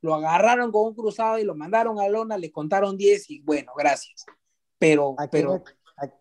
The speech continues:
Speaker 1: a
Speaker 2: aquí
Speaker 1: ser
Speaker 2: en
Speaker 1: así.
Speaker 2: esta pelea, lo ganado-, lo, lo, los ganadores vamos a ser nosotros los fanáticos, porque va a ser un peleón. Yo, yo no tengo duda de eso. No, ni se me entra por la cabeza la palabra decepción. No la, no, ahorita mismo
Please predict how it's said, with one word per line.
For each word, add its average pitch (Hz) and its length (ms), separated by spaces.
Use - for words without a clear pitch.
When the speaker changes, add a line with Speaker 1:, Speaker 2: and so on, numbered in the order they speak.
Speaker 1:
a 147 60
Speaker 2:
aquí 175 100
Speaker 1:
ser 160 80
Speaker 2:
en 160 60
Speaker 1:
así. 180 180
Speaker 2:
esta 190 60
pelea, 170 580
lo 147 260
ganado-, 147 480
lo, 147 300
lo, 143 240
los 139 220
ganadores 143 540
vamos 190 360
a 151 60
ser 185 220
nosotros 185 460
los 147 140
fanáticos, 147 560
porque 120 320
va 131 120
a 143 40
ser 180 340
un 170 400
peleón. 147 540
Yo, 151 180
yo 165 140
no 185 100
tengo 180 320
duda 185 300
de 147 160
eso. 123 180
No, 151 260
ni 165 320
se 175 160
me 175 200
entra 214 320
por 180 180
la 156 160
cabeza 185 500
la 160 180
palabra 156 380
decepción. 147 720
No 160 220
la, 175 220
no, 165 180
ahorita 165 360
mismo 175 300